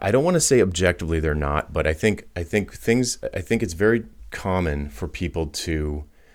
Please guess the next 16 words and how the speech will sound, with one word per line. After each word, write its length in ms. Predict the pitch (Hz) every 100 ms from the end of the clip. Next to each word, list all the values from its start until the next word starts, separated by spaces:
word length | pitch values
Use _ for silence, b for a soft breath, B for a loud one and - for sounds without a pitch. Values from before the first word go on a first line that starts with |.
| - _ -
be 120 | 85
scared 800 | 78 - - 107 95 69 71 80 - - _ _ _ _ _ _ -
to 100 | 76
do 200 | 98 95
something 680 | - 71 69 65 67 69 73 _ _ _ _ _ _ _ -
and 420 | 85 78 73 76 -
that 320 | 87 85 -
they 140 | 85 82
interpret 500 | 78 - 101 101 80
that 260 | 76 71
as 200 | 82 69 -
that 300 | 76 80 73
the 100 | 80
thing 260 | - 85 80
is 160 | 69
risky. 760 | 73 92 90 - 71 64 71